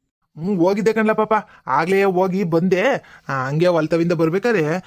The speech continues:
ಆ, ಬಂದೆ ಅಲ್ಲಿಂದನೇ. ಹ್ಮ್, ಒಂದಿಟ್ಟು ಟೀ ಕುಡ್ಕೊಂಡು ಹೋಗು ಅಂತ ಅಂದ ಗುಂಡ,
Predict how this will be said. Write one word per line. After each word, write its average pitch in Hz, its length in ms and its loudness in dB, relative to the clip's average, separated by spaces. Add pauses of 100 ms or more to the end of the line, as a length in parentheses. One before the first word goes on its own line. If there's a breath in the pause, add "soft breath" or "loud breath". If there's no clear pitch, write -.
(240 loud breath)
ಆ, 135 160 -10
ಬಂದೆ 160 340 0
ಅಲ್ಲಿಂದನೇ. 151 480 0
ಹ್ಮ್, 139 600 -10
ಒಂದಿಟ್ಟು 160 300 0
ಟೀ 196 120 -4
ಕುಡ್ಕೊಂಡು 190 360 0
ಹೋಗು 180 180 0
ಅಂತ 175 180 0
ಅಂದ 185 300 2
ಗುಂಡ, 151 320 0